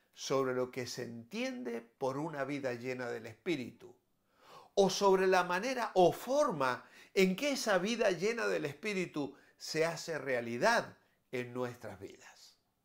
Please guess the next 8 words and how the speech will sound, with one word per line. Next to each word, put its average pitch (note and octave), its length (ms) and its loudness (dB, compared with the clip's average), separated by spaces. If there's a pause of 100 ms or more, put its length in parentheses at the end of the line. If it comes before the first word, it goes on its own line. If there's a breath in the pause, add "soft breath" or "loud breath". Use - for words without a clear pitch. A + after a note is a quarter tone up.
(540 loud breath)
Creemos E3+ 440 2
que D#3 140 -2
las C#3+ 220 -2
enseñanzas D3 880 -4
del C#3+ 180 -6
Nuevo D#3 260 -2
Testamento D3 720 -6
sobre C3+ 440 -4